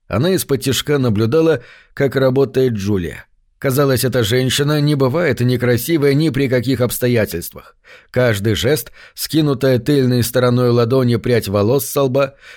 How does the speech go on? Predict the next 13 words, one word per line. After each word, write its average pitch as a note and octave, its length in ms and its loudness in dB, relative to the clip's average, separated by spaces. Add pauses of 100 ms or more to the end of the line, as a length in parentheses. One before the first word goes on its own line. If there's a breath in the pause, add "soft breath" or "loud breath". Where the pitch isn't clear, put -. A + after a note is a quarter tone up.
сдувание F#3 600 0
пыли C#3+ 380 2
с C3 100 -4
любимой C3 420 0
чашки — B2 540 -4 (280)
был E3 260 2
отмечен B2+ 540 0
лёгкостью B2 800 -2
и A#2+ 200 0
изяществом. F#2+ 840 -8 (360)
Наблюдая A#2 580 0
за G#2+ 140 -2
ней, C3 280 -4